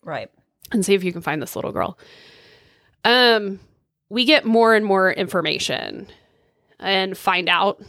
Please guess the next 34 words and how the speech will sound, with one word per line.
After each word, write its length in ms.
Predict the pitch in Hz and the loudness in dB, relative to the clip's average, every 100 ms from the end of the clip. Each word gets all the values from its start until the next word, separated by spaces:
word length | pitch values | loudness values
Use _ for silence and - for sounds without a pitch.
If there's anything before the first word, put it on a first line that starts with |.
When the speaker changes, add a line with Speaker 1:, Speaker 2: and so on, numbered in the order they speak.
| - | -8
Speaker 2:
that 600 | 190 185 185 - - - _ - | 0 4 4 2 -4 -16 _ -4
the 100 | 196 | 0
person 380 | 214 202 202 196 | 2 2 0 0
that 140 | 190 | 0
is 80 | 185 | 0
supposed 380 | - 190 180 - | -2 0 0 0
to 60 | |
be 140 | 190 180 | -4 -2
her 160 | 180 | -4
caretaker, 840 | - 214 214 - - - 180 247 - | -2 2 2 2 -4 -2 -2 -2 -6
who's 180 | - 175 | -4 -4
her 100 | - | -4
kin 360 | - - 196 170 | -6 0 0 0
in 120 | - | -6
some 200 | - 143 | -6 -6
way, 400 | 147 147 202 240 _ _ _ _ _ _ | -4 0 -2 -2 _ _ _ _ _ _
this 200 | - 196 | 0 2
woman 460 | 190 190 175 170 180 - | 4 4 2 0 -2 -2
up 120 | 190 | 0
and 120 | 180 | 2
left 380 | 170 160 208 - | 4 4 2 -2
and 100 | 190 | -2
came 160 | 180 | 0
to 120 | 180 - | 0 -2
Oklahoma 300 | 196 175 170 | -2 -2 0
City 260 | 190 165 | -2 -2
to 80 | 175 | -4
see 160 | - 180 | -4 -6
her 120 | 180 | -6
boyfriend 600 | 185 175 160 - - 185 | -4 -4 -4 -6 -6 -6
or 100 | 101 | -8
something 340 | - - 98 | -10 -10 -8
like 200 | 92 92 | -6 -6
that, 300 | 95 98 233 | -2 0 0